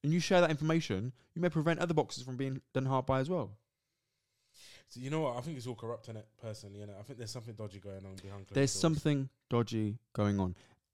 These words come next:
Speaker 1: Even if it's not that Conor Benn is a drug sheet. So the, the thing that's dodgy is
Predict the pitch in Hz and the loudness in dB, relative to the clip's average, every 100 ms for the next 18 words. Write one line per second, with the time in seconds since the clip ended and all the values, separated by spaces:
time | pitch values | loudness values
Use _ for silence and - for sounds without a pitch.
0 | _ 175 220 208 208 202 180 180 170 147 | _ 6 6 6 2 2 0 2 2 0
1 | - 151 135 135 127 127 123 - 87 - | 2 4 6 4 4 2 0 0 -4 -6
2 | _ _ _ _ _ _ _ _ _ _ | _ _ _ _ _ _ _ _ _ _
3 | _ - 185 160 120 143 151 180 160 - | _ -6 -4 -2 0 2 4 4 4 4
4 | 175 127 110 110 - _ 135 120 | 4 6 2 0 -4 _ 2 2